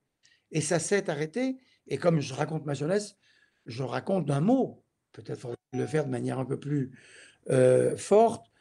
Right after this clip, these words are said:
euh, à quel moment précis les choses, euh, se sont dégradées, euh, et que, euh, et que depuis le début des années quatre-vingts et l'arrivée de la gauche au pouvoir,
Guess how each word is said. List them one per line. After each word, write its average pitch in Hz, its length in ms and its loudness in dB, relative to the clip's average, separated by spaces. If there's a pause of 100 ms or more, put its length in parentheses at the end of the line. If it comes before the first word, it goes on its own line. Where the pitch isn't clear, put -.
(260)
euh, 135 540 4
à 131 100 -4
quel 151 200 4
moment 151 300 2
précis 202 520 -2
les 147 100 -4
choses, 135 480 -8 (500)
euh, 131 220 0
se 135 160 -6
sont 135 180 -8
dégradées, 143 600 0 (520)
euh, 135 680 0 (220)
et 135 180 -6
que, - 120 -2
euh, 127 720 2 (420)
et - 120 -14
que - 120 -6
depuis 147 340 -6
le 123 100 -10
début 160 300 4
des 156 160 0
années 135 180 -2
quatre-vingts 135 500 -8
et 214 80 -8
l'arrivée 131 320 -4
de 127 80 -14
la 113 100 -10
gauche 143 240 -8
au 143 60 -4
pouvoir, 143 560 -4